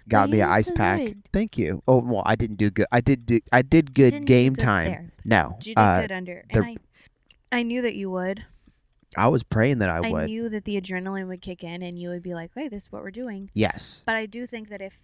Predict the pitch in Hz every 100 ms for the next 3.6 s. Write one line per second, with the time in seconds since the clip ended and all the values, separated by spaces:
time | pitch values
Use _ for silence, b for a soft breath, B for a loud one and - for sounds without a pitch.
0 | - 202 202 196 190 175 175 180 240 277
1 | 240 214 - 170 170 190 240 226 226 220
2 | 202 220 190 170 175 170 160 165 - 220
3 | 226 175 - 175 170